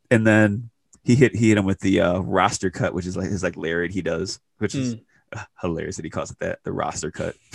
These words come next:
Speaker 1: <laughs>
Speaker 2: Should call it the Black Tuesday or something.
Speaker 1: Yeah, right. <laughs>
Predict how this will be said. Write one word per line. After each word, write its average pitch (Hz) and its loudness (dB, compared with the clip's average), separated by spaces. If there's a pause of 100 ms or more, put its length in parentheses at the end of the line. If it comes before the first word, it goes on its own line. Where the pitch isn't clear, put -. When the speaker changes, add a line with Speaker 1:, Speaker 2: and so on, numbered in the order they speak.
(440)
Speaker 1:
<laughs> - 0
Speaker 2:
Should 135 0
call 139 6
it 123 4
the 127 -2
Black 127 4
Tuesday 131 2
or 117 0
something. 127 0
Speaker 1:
Yeah, 101 6
right. 117 4
<laughs> - -4